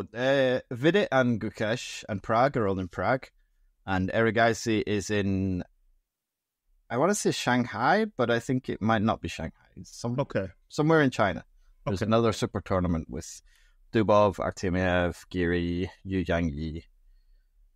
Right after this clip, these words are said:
Speaker 1: a couple of
Speaker 2: Uh,
Speaker 1: others.
Speaker 2: it's, it's, uh,
Speaker 1: Cool.
Speaker 2: so that is too complicated, actually, to, to sort of keep, keep track of. But, uh, should things happen within the next ten minutes, we will, we'll update you there.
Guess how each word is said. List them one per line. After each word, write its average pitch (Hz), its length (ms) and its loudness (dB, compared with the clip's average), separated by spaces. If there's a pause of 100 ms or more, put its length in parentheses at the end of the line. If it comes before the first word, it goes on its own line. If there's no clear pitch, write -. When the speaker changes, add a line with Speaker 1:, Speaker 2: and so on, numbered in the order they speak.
(200)
Speaker 1:
a - 80 -14
couple - 260 -6
of 73 80 0
Speaker 2:
Uh, 76 60 0
Speaker 1:
others. - 240 0
Speaker 2:
it's, 220 160 2
it's, 214 260 0
uh, 175 320 2
Speaker 1:
Cool. 165 120 -12
Speaker 2:
so 214 300 -2 (120)
that 196 240 4
is - 260 -2 (520)
too 180 140 -2
complicated, 113 680 0
actually, 104 360 -2
to, 107 200 0
to - 100 -8
sort 110 200 -2
of 98 100 -6
keep, - 280 -6
keep 104 220 -4
track 98 320 -2
of. 98 120 -8 (120)
But, 143 180 0 (100)
uh, 165 180 2 (260)
should 214 160 -2
things 208 240 2
happen 175 300 2
within 151 140 0
the 160 80 0
next 151 240 -4
ten 165 180 -2
minutes, 196 320 -4
we 190 80 2
will, 165 220 0
we'll 151 280 2
update 117 380 -2
you 107 100 -2
there. 98 380 -2